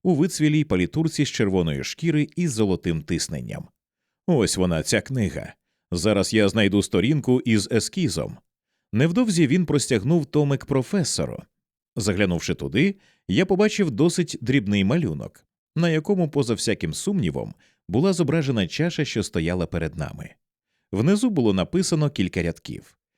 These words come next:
І малюнок, і напис були зроблені рудуватим вицвілим чорнилом. Професор знову витяг свою лупу і з її допомогою прочитав під малюнком.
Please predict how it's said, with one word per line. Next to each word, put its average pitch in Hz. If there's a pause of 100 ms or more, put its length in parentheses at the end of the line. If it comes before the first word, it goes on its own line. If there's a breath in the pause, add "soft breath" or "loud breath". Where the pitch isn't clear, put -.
(180)
І 107
малюнок, 98
і 87
напис 113
були 95
зроблені 143
рудуватим 120
вицвілим 90
чорнилом. 78 (680)
Професор 160
знову 170
витяг 156
свою 98
лупу 165 (240 soft breath)
і 196
з 147
її 156
допомогою 139
прочитав 117
під 92
малюнком. 92